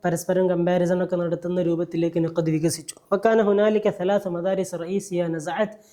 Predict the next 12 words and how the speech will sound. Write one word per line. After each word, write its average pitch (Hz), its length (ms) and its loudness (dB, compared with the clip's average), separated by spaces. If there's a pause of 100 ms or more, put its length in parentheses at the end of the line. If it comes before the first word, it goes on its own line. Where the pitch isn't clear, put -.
(260)
ഫി, 214 140 2 (140)
നസഅത് 202 420 2
ഫി 190 120 -2
നഖ്ദി 180 400 2
മുൻ-, 170 280 -2
മനാസിഅ 175 880 -2 (140)
മുതബായിന. 156 720 -2 (1900)
വിവിധ 190 280 6 (560)
ട്രെൻഡുകളൊക്കെ 196 760 4
കീപ്പ് 175 220 2
ചെയ്യുന്ന 175 260 2
സ്കൂളുകൾ, 175 480 0